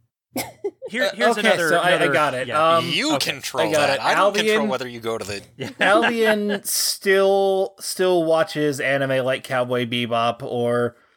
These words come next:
Speaker 3: uh, his first real childhood anime he loved, Digimon.
Speaker 2: So Albion's just becoming Tom. Okay.
Speaker 1: <laughs>
Speaker 3: You know what?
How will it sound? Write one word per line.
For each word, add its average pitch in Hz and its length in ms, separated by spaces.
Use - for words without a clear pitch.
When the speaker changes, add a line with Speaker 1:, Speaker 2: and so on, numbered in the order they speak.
Speaker 3:
uh, 165 300
his 175 260
first 190 320
real 165 140
childhood 143 420
anime 131 320
he 123 180
loved, 120 380
Digimon. 101 640
Speaker 2:
So 156 640
Albion's 185 520
just 170 240
becoming 135 460
Tom. 104 560
Okay. 113 380
Speaker 1:
<laughs> 254 40
Speaker 3:
You 226 80
know 320 160
what? 330 240